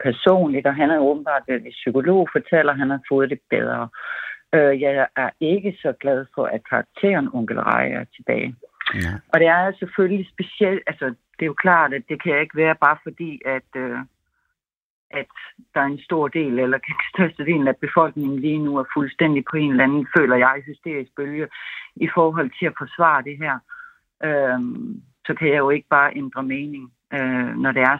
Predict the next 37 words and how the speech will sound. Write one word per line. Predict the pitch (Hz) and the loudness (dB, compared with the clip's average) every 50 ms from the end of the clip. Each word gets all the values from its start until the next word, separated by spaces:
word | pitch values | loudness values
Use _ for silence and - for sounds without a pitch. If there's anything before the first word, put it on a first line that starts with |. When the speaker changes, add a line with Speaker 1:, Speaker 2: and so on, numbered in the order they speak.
| - | -2
Speaker 1:
sådan, | - 135 139 - - 143 | -2 -2 -2 -2 -4 -8
at | 135 - | -6 -6
det, | 151 147 | -6 -6
jeg | 147 135 131 | -4 -6 -6
har | 131 127 - - | -8 -10 -10 -6
set, | 160 135 123 - | -6 -6 -6 -6
det | - 139 | -8 -8
har | 139 131 | -6 -4
været | 135 139 127 - | -4 -4 -4 -4
bekymrende. | - 120 - - 147 131 113 123 127 113 117 110 - - - - - - - - - - - _ _ - | -8 -8 -4 -4 -2 -2 -2 -2 0 0 0 -2 -4 -8 -14 -12 -12 -10 -10 -12 -14 -16 -18 _ _ 0
Øhm, | 147 135 127 127 123 117 120 123 - | 2 4 4 4 2 0 -2 -2 0
så | - 135 | 0 2
det | 135 | 2
er | 139 | 2
jo | 135 127 | 2 2
stadigvæk | - - 156 156 151 135 113 98 - - | 2 2 2 2 0 0 -2 -4 -2 -4
bekymrende. | 110 - - - - - - - - - - _ _ _ _ _ _ _ _ _ _ _ _ _ _ _ - | -4 -2 0 0 0 -2 -4 -6 -8 -8 -10 _ _ _ _ _ _ _ _ _ _ _ _ _ _ _ -4
Speaker 2:
Men | 107 101 92 | -2 -2 0
du | - 107 | 0 2
har | 101 107 110 | 4 4 4
jo | 113 | 4
brugt | 107 - 120 143 151 - - - - - - - - - - _ _ - | 2 2 0 0 0 -2 -8 -16 -18 -20 -20 -20 -20 -20 -20 _ _ -4
ekstreme, | 135 127 - - - 147 151 156 147 131 117 110 101 90 87 90 - - - - | -2 -2 -2 -2 0 2 4 4 6 6 6 4 4 2 0 -4 -10 -16 -14 -6
ja, | 98 101 101 | -4 -4 -4
sådan | - - 104 - 139 135 | -4 -4 -2 0 0 2
ser | 127 147 127 | 2 2 2
det | 127 | 4
ud | 139 156 160 165 | 4 4 4 4
udefra, | - - 135 139 135 - - 87 85 | 4 2 2 2 2 0 0 -2 -2
brugt | 80 - 113 113 - 120 | 0 2 0 0 2 2
meget | 120 120 127 139 139 - | 4 6 6 4 4 2
tid | - - - 175 165 151 - - | 0 2 2 2 2 2 0 0
og | 98 90 87 | 0 0 2
energi | 90 90 92 - - 160 165 147 - - | 2 2 0 0 0 -2 -2 -2 0 0
og | 98 - | -2 -2
kraft | - - - 117 131 - - - - | 0 2 2 2 2 0 -4 -6 -2
på | - 107 101 95 | 2 2 2 2